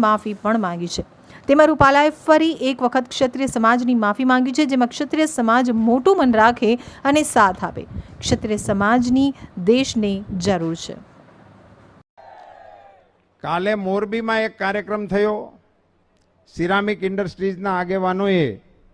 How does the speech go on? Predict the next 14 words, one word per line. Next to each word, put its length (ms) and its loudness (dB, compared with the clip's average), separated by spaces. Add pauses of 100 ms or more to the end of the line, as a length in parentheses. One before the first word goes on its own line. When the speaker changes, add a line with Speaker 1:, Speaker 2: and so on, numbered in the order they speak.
(1040)
Speaker 2:
ત્યાં 260 0
એક 100 -6
સભાનું 520 -2
આયોજન 420 -2
કર્યું 280 -4
હતું. 220 -4 (640)
ત્યારે 320 0
મને 240 -2
ખબર 300 -2
પડી 340 -6 (640)
કે 100 0 (240)
એ 80 2
વિસ્તાર 680 -4 (540)
ચાર 340 0